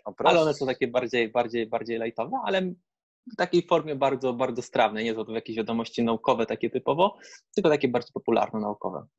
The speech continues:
Speaker 2: Ostatni
Speaker 1: No to
Speaker 2: film był akurat o żywieniu w kosmosie, nie wiem, czy się <laughs> któryś z
Speaker 1: Tak?
Speaker 2: zawodników wybiera, ale taki bardziej light content, także też zachęcam do,
Speaker 1: No to
Speaker 2: do
Speaker 1: fajnie, to
Speaker 2: zerknięcia.
Speaker 1: jak ktoś jedzie, jedzie na wycieczkę w kosmos, to, to zapraszamy na kanał YouTube'a do Bartka.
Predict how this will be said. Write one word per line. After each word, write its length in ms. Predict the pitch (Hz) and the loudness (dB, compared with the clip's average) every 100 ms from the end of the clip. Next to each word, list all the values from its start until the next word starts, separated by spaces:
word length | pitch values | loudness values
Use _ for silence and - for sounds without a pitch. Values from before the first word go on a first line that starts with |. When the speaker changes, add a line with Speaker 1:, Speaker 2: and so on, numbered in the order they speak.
| - | -6
Speaker 2:
Ostatni 340 | - 131 127 | 0 0 0
Speaker 1:
No 40 | |
to 40 | - | 0
Speaker 2:
film 140 | 127 | 0
był 120 | 120 | 4
akurat 300 | 123 - 131 | 2 4 4
o 60 | 139 | 4
żywieniu 320 | 127 139 147 | 4 4 4
w 80 | 147 | 2
kosmosie, 480 | 156 - 160 151 143 | -2 0 -2 0 2
nie 80 | 135 | 2
wiem, 140 | 135 | 0
czy 100 | 139 | 2
się 140 | - - - - _ _ - | 0 0 -8 -14 _ _ -2
<laughs> 220 | 143 - | -2 2
któryś 180 | 139 143 | 4 6
z 40 | |
Speaker 1:
Tak? 80 | 185 | 6
Speaker 2:
zawodników 520 | 131 139 143 143 139 | 4 2 -6 -4 0
wybiera, 440 | 151 143 151 131 - _ - - 196 - | 2 4 4 4 0 _ -18 -14 -14 -2
ale 280 | - 262 190 | 2 4 4
taki 300 | 156 156 139 123 - | 2 -4 -8 -6 0
bardziej 320 | 120 117 117 | 0 0 -2
light 240 | 113 110 | -2 -4
content, 400 | - 113 117 110 - | -8 -8 -8 -14 -10
także 220 | 104 113 | -6 -6
też 180 | 110 110 | -4 -4
zachęcam 400 | 110 113 110 110 | -4 -6 -8 -6
do, 120 | 110 110 | 0 0
Speaker 1:
No 80 | |
to 120 | 107 113 | 2 4
Speaker 2:
do 100 | 170 | 6
Speaker 1:
fajnie, 160 | 135 | 6
to 40 | 123 | 4
Speaker 2:
zerknięcia. 200 | 147 156 | 4 4
Speaker 1:
jak 120 | 151 | 2
ktoś 200 | 175 165 | -4 0
jedzie, 520 | 175 151 151 139 131 - | 0 4 6 6 4 2
jedzie 260 | 139 135 | 0 2
na 140 | 131 120 | 0 0
wycieczkę 380 | 120 131 - | 0 -4 -4
w 80 | 120 | -4
kosmos, 400 | - 135 131 113 | 2 2 0 -4
to, 260 | - 113 107 | 2 2 2
to 120 | 117 | -2
zapraszamy 500 | 117 - - 135 123 | -4 -4 -2 0 0
na 140 | 113 | -2
kanał 280 | 101 127 117 | 0 2 2
YouTube'a 340 | 110 104 117 101 | -2 -2 0 2
do 80 | |
Bartka. 460 | 113 170 - 131 117 | 4 4 4 2 2